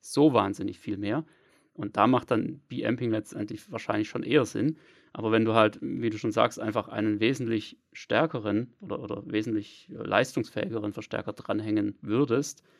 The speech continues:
den findest du dann halt häufig im bezahlbaren Segment jetzt zumindest nicht mehr wirklich als Hi-Fi-Verstärker, der jetzt irgendwie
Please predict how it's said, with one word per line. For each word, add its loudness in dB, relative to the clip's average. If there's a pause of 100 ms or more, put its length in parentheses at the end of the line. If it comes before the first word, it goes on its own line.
(500)
den 2
findest 2
du 0
dann 2
halt 0
häufig 0 (240)
im -4
bezahlbaren 4
Segment 0
jetzt -6
zumindest -2
nicht -4
mehr 0
wirklich -6
als -6
Hi-Fi-Verstärker, -4
der -2
jetzt -8
irgendwie -2